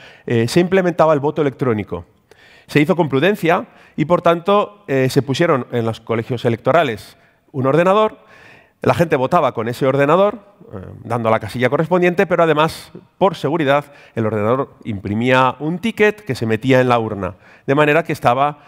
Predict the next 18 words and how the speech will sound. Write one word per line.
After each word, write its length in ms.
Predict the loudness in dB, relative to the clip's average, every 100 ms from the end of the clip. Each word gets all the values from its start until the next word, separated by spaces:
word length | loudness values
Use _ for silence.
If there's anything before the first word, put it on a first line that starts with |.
| -20 _ -6
eh, 320 | -2 0 2
había 300 | 0 2 2
una 260 | 2 0 0
doble 260 | 0 0
contabilidad. 600 | -2 -2 -2 -2 -6 -8 -14 _ _ _ _ _ _ -20 -20 -20 -6
Bueno, 360 | 0 2 2 -4 -2
pues, 600 | 2 4 4 0 -12 -18 _ _ -8
curiosamente, 840 | 0 2 2 2 0 2 0 -2
esta 240 | -4 -2 0
señora 460 | 0 2 2 0 -2
consiguió 480 | -4 -2 0 0
cuatro 280 | 2 -2 0
mil 300 | 0 2 2
seiscientos 580 | -2 -6 -2 -4 -2 -2
diez 180 | -2 0
votos, 380 | -2 -2 -10 -6
me 100 | -6
acuerdo, 400 | 0 -2 -2